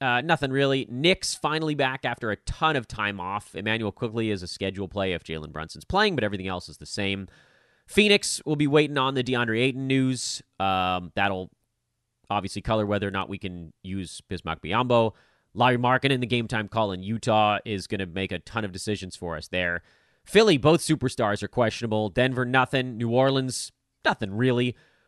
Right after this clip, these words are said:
Portland, they're another pull-the-plug team that you wanna be out in front of. Minnesota, Sacramento should be a really fun ball game, but not a ton there fantasy-wise unless you wanna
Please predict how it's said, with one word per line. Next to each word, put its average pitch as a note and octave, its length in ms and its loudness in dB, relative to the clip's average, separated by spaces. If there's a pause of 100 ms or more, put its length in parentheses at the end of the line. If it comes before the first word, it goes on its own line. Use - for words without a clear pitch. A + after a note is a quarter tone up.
(120)
Portland, F3 560 8
they're D3+ 220 6
another D3+ 340 4 (200)
pull-the-plug F3 540 6
team G#2 340 -4 (180)
that A#2 160 0
you A2+ 100 0
wanna A#2 200 2
be A2+ 120 2
out G#2+ 140 4
in F#2+ 80 -8
front C3 240 2
of. B2 200 4 (520)
Minnesota, F#3+ 400 6
Sacramento F#3 480 4
should D#3+ 140 -6
be D#3+ 60 4
a D3+ 60 4
really D3 200 2
fun D#3 360 2
ball C3 240 4
game, G#2+ 320 -4
but A2 160 0
not A#2 200 2
a G2 40 -4
ton G3+ 300 -2
there B2+ 120 0
fantasy-wise A2 720 0
unless G#2+ 220 -6
you G#2+ 60 -10
wanna G2 180 -4